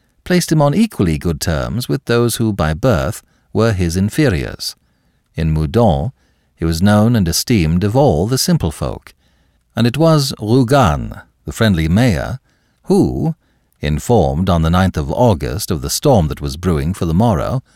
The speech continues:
and knowing of Mademoiselle's absence in Paris,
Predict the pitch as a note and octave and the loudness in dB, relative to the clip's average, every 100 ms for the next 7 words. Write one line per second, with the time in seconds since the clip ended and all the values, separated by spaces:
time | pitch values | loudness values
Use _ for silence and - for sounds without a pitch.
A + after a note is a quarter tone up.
0 | _ _ _ _ - G#2+ A#2+ G3 D3+ A2+ | _ _ _ _ -6 -2 2 2 4 4
1 | F#2 A#2+ A2 G#2+ G2+ G#2+ G2 F#2 A#2+ C#3+ | 4 2 2 2 4 2 2 0 0 0
2 | - D#2+ - D2 D#2 - B2 B1 G#2+ | -2 -2 -2 -4 -4 -2 -2 -2 -8